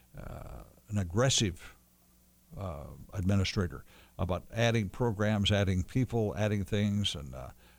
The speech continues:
uh, uh, if, if, I guess with they came at the right time. Again, right place, right time, right person. Uh, you come in there, and at the same time, just about he came in here, that's when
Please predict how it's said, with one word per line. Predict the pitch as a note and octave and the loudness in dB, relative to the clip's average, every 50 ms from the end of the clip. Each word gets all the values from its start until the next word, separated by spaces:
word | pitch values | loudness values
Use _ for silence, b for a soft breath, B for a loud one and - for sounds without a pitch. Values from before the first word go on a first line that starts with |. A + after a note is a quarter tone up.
| b _ C2+ | b _ -10
uh, | D2+ D#2+ D2+ D#2+ D#2 B1 A#1 - - - - - - - _ - | -8 -8 -8 -8 -10 -12 -14 -18 -20 -20 -20 -20 -20 -20 _ -20
uh, | - - - G1+ G1+ - - | -18 -16 -16 -16 -18 -16 -12
if, | F#2 G2 F#2+ - - | -10 -10 -8 -8 -10
if, | F#2+ - - - - - _ _ _ _ _ _ _ _ _ _ _ _ - | -12 -14 -16 -20 -20 -20 _ _ _ _ _ _ _ _ _ _ _ _ -8
I | F#2+ F#2 | -8 -4
guess | E2+ F2 F2+ - - - - - | -4 -2 2 2 0 0 0 0
with | A#2 A#2 G#2+ - - - - - - - - | 2 2 2 2 -4 -18 -20 -20 -20 -20 -8
they | - - G2+ | -2 0 0
came | - - B2+ B2 A#2+ A2+ G#2+ | 4 6 6 6 8 6 4
at | - - | 4 2
the | G2+ | -2
right | F2+ F#2 G2 A2 A2+ - | 0 2 2 2 0 -2
time. | - - - G#2+ A2 A2+ A2+ A#2+ A2+ G2+ F2 E2+ - - - - - | -6 0 2 4 4 4 4 2 2 0 -4 -8 -12 -14 -16 -10 -4
Again, | G2+ G#2 G2 - - | -2 -2 -2 -4 -6
right | E2+ E2 F#2 G2+ F#2 - - | -4 -4 -4 -4 -4 -8 -2
place, | - A2 G#2+ A2 G#2+ - - | 0 0 2 2 0 -4 -4
right | - D#2 F#2 F#2 - | -4 -6 -6 -6 -4
time, | - - G2+ G2+ G2 G2 F#2 | -2 0 0 2 2 0 0
right | F2+ F2 F2 - | -2 -2 -4 -6
person. | - - A2 A2+ - - C3+ B2+ - B B B B B B B B B | -6 -2 -2 -2 0 2 0 0 -2 B B B B B B B B B
Uh, | - F#2 F2 E2+ F2 - - b b b b | -2 0 0 0 -2 -4 -10 b b b b
you | - G#2+ F#2+ | -8 -8 -2
come | - B2+ A#2 A#2 A#2 | 0 2 4 4 4
in | A2 | 4
there, | A2 A2 G#2+ A#2 B2+ A#2+ | 2 2 2 2 0 0
and | D#2+ F#2 G#2 F#2+ F#2 F2+ D2+ - - | 0 2 2 2 2 0 -2 -4 -12
at | - - | -12 -8
the | - | -2
same | - - A#2 G#2+ A2+ A2 | 0 2 4 4 4 2
time, | - - A2+ G#2+ G#2+ G#2 G2 F2+ F2 | 4 4 4 4 4 2 2 0 0
just | - G#2+ G#2 - | 0 -2 0 0
about | - A2 A2 A2 G#2 | 0 0 0 0 2
he | G2 A2 G#2 | 2 0 0
came | - - A2 G#2+ G#2+ | 0 0 2 2 4
in | G2+ | 4
here, | G2+ G#2+ G#2+ A2 A2 | 4 4 2 2 0
that's | F#2 G2 G2+ G2+ - - - | 0 0 -2 -2 -2 -2 0
when | A2 G#2+ G#2 G2 | 2 2 2 2